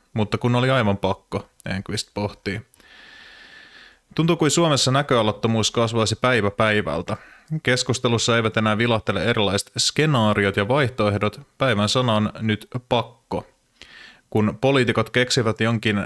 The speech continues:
toimintasuunnitelman, siitä sanotaan, "Ei ole muuta vaihtoehtoa." Suureen ääneen julistetaan, "On pakko toimia näin." Tämä pakkopuhe on hallinnut esimerkiksi työelämäuudistusten tiimoilta käytävää riitelyä,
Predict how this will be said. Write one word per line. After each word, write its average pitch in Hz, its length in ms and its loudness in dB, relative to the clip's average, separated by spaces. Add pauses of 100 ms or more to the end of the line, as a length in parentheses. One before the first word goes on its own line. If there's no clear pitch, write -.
(120)
toimintasuunnitelman, 113 1300 0
siitä 113 300 0
sanotaan, 107 560 0 (100)
"Ei 131 220 0
ole 120 220 2
muuta 117 420 0
vaihtoehtoa." 85 920 -4 (640)
Suureen 110 520 2
ääneen 117 380 2
julistetaan, 107 720 0 (120)
"On 123 240 0
pakko 120 360 -2
toimia 98 500 -2
näin." 78 440 -6 (1160)
Tämä 127 180 2
pakkopuhe 120 520 0
on 110 100 2
hallinnut 107 420 0
esimerkiksi 104 580 0
työelämäuudistusten 107 1160 0
tiimoilta 104 460 0
käytävää 101 480 0
riitelyä, 101 580 -2